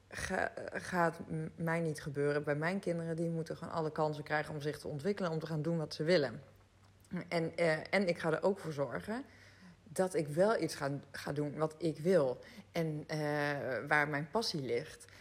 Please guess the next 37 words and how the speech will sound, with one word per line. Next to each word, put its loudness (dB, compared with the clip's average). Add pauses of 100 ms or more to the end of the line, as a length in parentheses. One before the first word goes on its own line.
(140)
En -6
waar 0
ik 0
mensen -4
mee -2
kan -6
helpen. -2
En -4
wat 0
ik 0
zelf 0
gewoon -6 (560)
heel 2
graag -2
wil 0
doen. 4
En, 0
eh, -6
waar 2
ik -2
ook 0
echt," -4 (300)
hij 2
had 2
al 0
echt, -2
weet 4
je, -10
die 2
pioniersgeest. 4
En -4
hij 0
wilde 6
ook -2
gewoon, 0 (420)
ehm, 0 (1000)
eh, 2